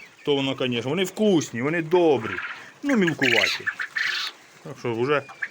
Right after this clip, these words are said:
е, хочеться більшенько розводити таких, іменно крупненьких. Крупну м'ясну породу, тим більше нам на копчення, то, то я, ну, для яйця, да,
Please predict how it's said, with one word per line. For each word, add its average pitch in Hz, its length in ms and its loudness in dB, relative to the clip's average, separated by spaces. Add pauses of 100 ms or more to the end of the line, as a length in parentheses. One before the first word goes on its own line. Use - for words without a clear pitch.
(560)
е, 120 160 -2
хочеться 135 440 -2
більшенько 120 640 -2 (360)
розводити 123 540 0
таких, 120 320 -4 (320)
іменно 117 320 0
крупненьких. 107 720 -2 (1200)
Крупну 107 360 0
м'ясну 131 360 0
породу, 165 600 4 (260)
тим 107 80 -10
більше 120 200 -2
нам 117 160 2
на 123 100 0
копчення, 143 760 0
то, 135 200 -2 (1120)
то 113 100 0
я, 107 180 -4
ну, 294 160 -2
для 175 200 0
яйця, 180 480 0
да, 101 260 -2